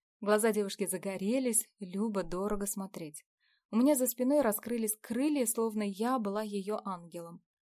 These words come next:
Воодушевлённые, мы таки приехали в крохотную клинику. Я думала, что здесь не будет пациентов, раз они достаточно легко согласились на мою просьбу, но коридор был полон пушистиков разных видов и мастей.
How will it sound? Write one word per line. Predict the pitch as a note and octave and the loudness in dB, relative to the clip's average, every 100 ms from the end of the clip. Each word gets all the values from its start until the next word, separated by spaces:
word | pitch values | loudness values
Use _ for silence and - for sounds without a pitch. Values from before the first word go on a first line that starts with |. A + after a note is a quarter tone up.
| _ | _
Воодушевлённые, | G3 F#3 F3+ - E3+ F3 G#3 B3 A3+ F#3 | -2 0 -2 -6 -6 -2 0 2 0 -2
мы | F3 G3 B3+ | -2 0 0
таки | B3 F#3 - | -2 -8 -8
приехали | D#3+ E3+ D#3+ G#3 - F3+ | -8 -8 -8 -8 -8 -12
в | - | -10
крохотную | F3+ F#3 G#3+ G3+ F#3+ G3 | -8 -4 -4 -4 -6 -8
клинику. | F#3+ F#3 E3 D#3+ F3 E3 _ _ _ _ _ _ _ _ - | -10 -10 -10 -16 -18 -18 _ _ _ _ _ _ _ _ -4
Я | A3 C4+ | 0 2
думала, | C#4+ D4 D4 C#4+ C#4 | 2 4 4 2 -2
что | - - G#3 | -6 -2 0
здесь | A#3+ D#4 | 0 0
не | C#4+ C#4 | 2 2
будет | G3+ F3+ - | 0 -2 -4
пациентов, | F3+ - F#3+ E4+ D#4 G#3+ | -6 -4 -2 -4 -4 -6
раз | G3+ | -6
они | F#3+ G#3 C4+ - | -4 -2 -2 -4
достаточно | G3 G3 G#3 A3 - A3+ | -6 -2 -2 -2 -4 -4
легко | A3+ - B3+ | -6 -2 -2
согласились | G3+ F#3 F#3 A#3 A#3+ A#3 | -2 -4 -4 -2 -2 -2
на | A3+ | -2
мою | A#3+ B3+ | -2 -2
просьбу, | - F3 D#3+ - - - _ _ | 0 0 -2 -8 -10 -10 _ _
но | G3 | -4
коридор | G3 F#3+ D#3+ G3 A#3 | -2 -6 -6 -6 -4
был | F#3+ E3 - | -4 -4 -4
полон | F#3+ G3+ A#3+ | -2 0 -2
пушистиков | A3+ F3+ - B3+ C4+ G#3+ F#3+ | -2 -4 -2 -4 -4 -4 -4
разных | F#3 G3 G3 | -4 -6 -8
видов | F3+ G3+ A#3 | -6 -6 -4
и | A#3+ | -4
мастей. | A#3+ - - E3 | -2 -2 -4 -8